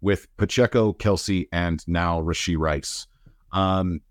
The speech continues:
thanks to Carrington Harrison at six ten Sports K C for doing the math for me. Uh,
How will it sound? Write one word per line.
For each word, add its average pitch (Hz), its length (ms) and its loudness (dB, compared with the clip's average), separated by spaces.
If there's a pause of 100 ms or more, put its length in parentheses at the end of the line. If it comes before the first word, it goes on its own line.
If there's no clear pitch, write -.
(640)
thanks 147 340 2
to 104 360 4
Carrington 123 400 0
Harrison 113 420 2
at 87 100 -2
six - 220 -4
ten 98 140 0
Sports 95 320 -2
K 87 240 -2
C 175 360 0 (140)
for 113 220 2
doing 113 320 2
the 90 80 -2
math 160 420 2
for 104 260 -2
me. 135 260 -2 (420)
Uh, 127 580 0